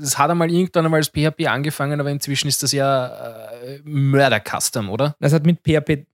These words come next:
Speaker 2: also, äh, du meinst, äh,
Speaker 1: Das,
Speaker 2: V B.
Speaker 1: das, das, Entschuldigung, V B, Entschuldige, ja.
Speaker 2: Das ist Mörder-Custom, ja. Also ich würd sagen, zumindest die Hälfte des Codes ist komplett neu.
Speaker 1: Ja.
Speaker 2: Ja.
Speaker 1: Also das heißt,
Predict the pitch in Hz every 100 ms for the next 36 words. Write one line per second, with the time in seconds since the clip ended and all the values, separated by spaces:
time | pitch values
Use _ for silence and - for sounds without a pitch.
0 | _ - 165 170 147 - 147 151 143 139
1 | 135 151 143 135 - 135 131 120 147 131
2 | 127 120 156 139 - 131 - 143 120 107
3 | 113 101 104 - 113 104 101 98 _ _
4 | _ _ _ _ _ _ - - 151 165
5 | 170 135 - 120 - 123 120 139 139 143
6 | 143 156 151 165 156 160 160 156 - _
7 | _ _ _ - - 175 190 180 165 143
8 | 147 - 143 135 - 123 120 117 - 113
9 | - 113 - - - 110 - _ - 123
10 | 113 _ _ _ 135 135 - - 120 139
11 | 135 151 156 -